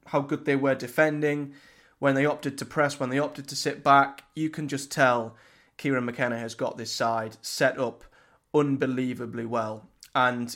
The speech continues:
you just have to look at the players who they've got on paper, and this is no disrespect to the players that Ipswich have got on paper, but a lot of them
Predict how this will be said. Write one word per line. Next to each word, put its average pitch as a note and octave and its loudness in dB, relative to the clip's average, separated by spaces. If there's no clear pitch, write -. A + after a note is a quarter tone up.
you C#3+ -4
just E3+ -4
have D#3 4
to D3 -2
look C#3 -4
at - -14
the - -12
players C3+ 0
who C#3 -4
they've B2 -6
got C#3+ -4
on A#2+ -4
paper, C3+ 0
and B2 -4
this C#3 -6
is B2+ -10
no D3+ 0
disrespect D3 -4
to C#3 -14
the A2+ -16
players A#2+ -4
that B2 -10
Ipswich - -14
have - -18
got C3 -2
on A2+ -6
paper, E3+ 0
but A#2+ -4
a - -4
lot D3+ 4
of F#3+ 4
them C#3+ -2